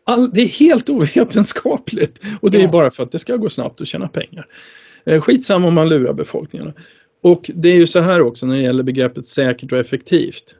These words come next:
Speaker 1: Det är någonting som propagandistiskt har präntats in i folket. Det är ett påhittat begrepp. Det är inget vetenskapligt begrepp.
Speaker 2: Nej.
Speaker 1: Och inte nog med det. Numera så kör man ju med, "Åh,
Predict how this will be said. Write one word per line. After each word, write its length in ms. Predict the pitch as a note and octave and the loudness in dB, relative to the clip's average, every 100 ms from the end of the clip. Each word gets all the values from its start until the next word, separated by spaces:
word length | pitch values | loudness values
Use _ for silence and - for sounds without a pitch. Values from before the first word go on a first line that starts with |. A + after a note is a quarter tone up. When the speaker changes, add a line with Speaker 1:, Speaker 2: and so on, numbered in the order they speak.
| - | -16
Speaker 1:
Det 260 | C3 B2+ | -4 -2
är 80 | F#3+ | 0
någonting 460 | G3 D#3+ D3 D3 C3 | 2 2 0 -2 -2
som 160 | - | -2
propagandistiskt 1160 | B2+ C3+ B2+ B2+ C3 C3+ B2+ G3+ - - E3+ - | -4 -6 -4 -2 0 0 2 0 -2 -4 -6 -6
har 100 | - | -8
präntats 560 | B2+ B2+ A2+ A2+ C#3+ - | -6 -4 -4 -6 -10 -8
in 200 | - - | -10 -10
i 40 | |
folket. 720 | - - - - - - - - | -14 -14 -14 -14 -14 -16 -12 -2
Det 60 | |
är 60 | C#3+ | -2
ett 100 | - | -2
påhittat 680 | - B3+ F3 D#3+ E3+ E3+ - | 0 4 6 4 2 -2 -2
begrepp. 320 | E3 G3 E3 - | 0 0 0 -4
Det 100 | D3 | -4
är 60 | D3 | 2
inget 440 | A#3+ A#3+ F#3 G#3 G3+ | 4 6 4 0 0
vetenskapligt 920 | G#3+ F#3+ - E3 - F3 E3 F3 - | 0 0 -2 -6 -2 -2 -2 -6 -4
begrepp. 360 | A3 B3+ B2+ _ _ - | -4 -4 -8 _ _ -8
Speaker 2:
Nej. 280 | E3+ D#3+ A#2 - | -4 -4 -4 2
Speaker 1:
Och 100 | F3 | 2
inte 160 | F3 | 4
nog 200 | F#3 F3 | 4 6
med 160 | E3 F3 | 6 6
det. 280 | A#3+ D3 A2+ _ _ _ | 4 2 -4 _ _ _
Numera 520 | C#3 F#3+ A3 F#3+ E3 | 2 4 6 4 2
så 120 | D3+ D#3 | 0 -2
kör 240 | C#3+ B2 | 0 0
man 180 | B2 B2 | -2 -2
ju 60 | |
med, 200 | A#2+ B2 - | -2 -2 0
"Åh, 400 | F#3+ E3 C#3+ | 4 4 4